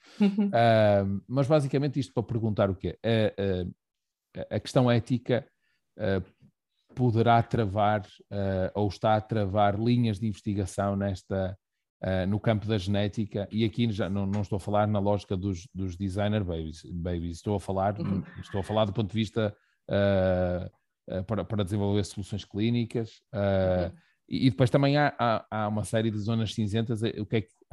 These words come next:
Speaker 2: em questões de que é que são clínicas ou não, não é? Porque, porque há, há
Speaker 1: <laughs>
Speaker 2: determinadas doenças que não são consideradas doenças por, por, por, por, por uma parte da comunidade científica, portanto,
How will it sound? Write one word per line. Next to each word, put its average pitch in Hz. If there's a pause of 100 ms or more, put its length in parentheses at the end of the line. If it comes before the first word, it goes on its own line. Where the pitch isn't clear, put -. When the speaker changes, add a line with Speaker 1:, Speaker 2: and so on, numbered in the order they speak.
(120)
Speaker 2:
em 98
questões 113
de -
que -
é 110
que -
são 110
clínicas 117
ou 127
não, 101
não 90
é? 92
Porque, -
porque 214
há, 107
há 107
Speaker 1:
<laughs> -
Speaker 2:
determinadas 110
doenças 117
que 117 (520)
não 110
são 110
consideradas 110
doenças 110
por, 113 (320)
por, 107 (540)
por, 110
por, 101
por 101
uma 101
parte 98
da 101
comunidade 98
científica, 113
portanto, 95